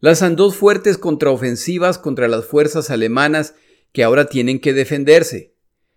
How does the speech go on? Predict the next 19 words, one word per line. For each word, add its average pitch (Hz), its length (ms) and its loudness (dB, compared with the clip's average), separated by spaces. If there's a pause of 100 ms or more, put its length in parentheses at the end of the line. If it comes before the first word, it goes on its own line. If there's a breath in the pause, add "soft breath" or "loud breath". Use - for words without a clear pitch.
(160)
Siguen 147 360 0
perdiendo 123 420 0
equipo 202 680 -2
y 196 120 -6
combatientes, 185 1000 -2 (320 soft breath)
lo 135 140 0
que 160 100 2
retrasa 185 640 0
y 208 80 0
disminuye 175 1000 -2
las 135 340 -6
tropas 175 520 -2
y 131 100 -4
equipo 156 520 -6
que 143 120 -6
llegarán 120 520 -2
a 143 60 -6
su 147 180 -8
destino 120 640 -6